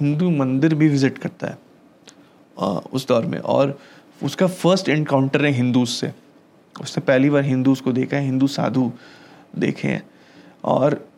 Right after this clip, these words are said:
एक distinction जो बाबर बहुत clearly करता है,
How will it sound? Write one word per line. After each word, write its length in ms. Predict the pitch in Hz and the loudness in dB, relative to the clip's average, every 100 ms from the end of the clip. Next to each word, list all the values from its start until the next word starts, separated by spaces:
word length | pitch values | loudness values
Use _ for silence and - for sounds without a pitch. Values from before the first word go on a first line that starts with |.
| - | 0
एक 240 | 214 190 | 2 2
distinction 540 | 165 - 151 143 - 185 | 0 0 0 0 -2 0
जो 120 | 175 | 0
बाबर 340 | 135 123 156 | 2 2 2
बहुत 560 | 151 - 113 - 196 196 | -2 -6 -4 0 0 2
clearly 360 | 143 131 123 | 2 4 2
करता 320 | - - - 82 | 0 -4 -2 -2
है, 180 | - | -2